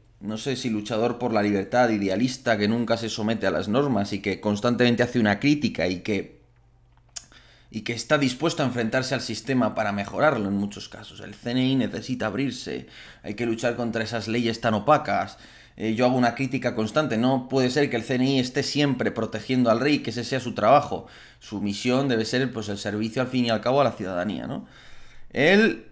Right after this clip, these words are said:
am, de alguna manera te lo, te lo va, am,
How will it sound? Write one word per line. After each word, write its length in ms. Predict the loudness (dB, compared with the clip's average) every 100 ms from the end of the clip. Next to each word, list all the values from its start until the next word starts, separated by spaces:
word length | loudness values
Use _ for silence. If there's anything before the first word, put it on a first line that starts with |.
| -8
am, 360 | -4 -2 0
de 100 | 2
alguna 340 | 4 4 4 4
manera 420 | 4 6 4 4
te 120 | 0
lo, 640 | 4 4 4 0 -2 -8 -14
te 140 | -4 0
lo 180 | 2 8
va, 480 | 10 12 12 12
am, 400 | 10 4 -2 -8